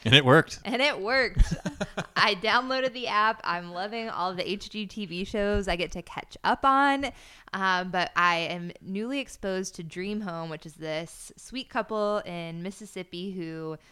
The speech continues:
Speaker 2: decide to invest in their hometown. And now their hometown is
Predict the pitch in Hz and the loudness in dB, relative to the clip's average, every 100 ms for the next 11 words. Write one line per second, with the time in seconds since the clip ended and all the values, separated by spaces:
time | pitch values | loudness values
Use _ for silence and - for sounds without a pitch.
0 | _ - 175 185 190 202 190 175 190 247 | _ -8 2 2 2 -2 -4 0 -2 -2
1 | - 226 233 233 214 214 - 226 247 202 | -6 -2 -2 0 -2 -4 -6 -4 -2 -2
2 | 190 202 175 175 165 180 185 190 175 170 | -2 -6 -6 -4 -2 -2 -2 -6 -8 -8
3 | 165 160 156 - | -8 -8 -10 -14